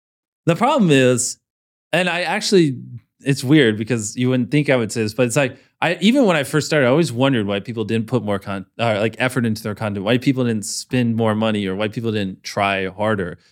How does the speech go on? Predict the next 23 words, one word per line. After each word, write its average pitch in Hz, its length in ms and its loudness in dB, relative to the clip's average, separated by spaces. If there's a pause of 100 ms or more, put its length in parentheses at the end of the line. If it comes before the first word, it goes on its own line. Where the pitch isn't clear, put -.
And 127 100 -4
so 151 240 2 (240)
I, 156 200 -2 (160)
again, 185 280 0
like 190 140 0
I 160 100 0
said 151 320 0
before 135 340 2
with 123 160 -2
the 135 60 -4
entrepreneurs, 131 500 0
I 117 80 -4
like 113 220 -2
to 110 60 -12
take 113 220 -6
little 117 160 0
nuggets 107 240 -4
here 117 120 -4
and 113 60 -2
there. 107 120 2
There 135 120 4
are 147 60 4
things 170 400 2